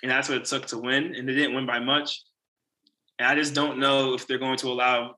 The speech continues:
Jewell Loyd, who I don't know if they released the most improved player, but I think she probably is gonna get it this year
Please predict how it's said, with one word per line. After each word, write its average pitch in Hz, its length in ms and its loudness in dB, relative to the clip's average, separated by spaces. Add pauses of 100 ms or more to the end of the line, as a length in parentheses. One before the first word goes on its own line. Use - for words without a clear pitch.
Jewell 135 320 0
Loyd, 123 380 2 (260)
who 131 340 -2 (1000)
I 135 80 4
don't 226 140 4
know 240 80 2
if 233 60 0
they 226 80 2
released 170 380 4
the 139 60 -6
most 151 180 0
improved 147 240 -2
player, 139 320 4
but 123 160 -4
I 139 40 -4
think 175 180 -6
she 160 120 -4
probably 135 180 2
is 127 80 -2
gonna 127 120 -4
get 120 140 -2
it 120 100 -4
this 127 100 -6
year 135 280 -2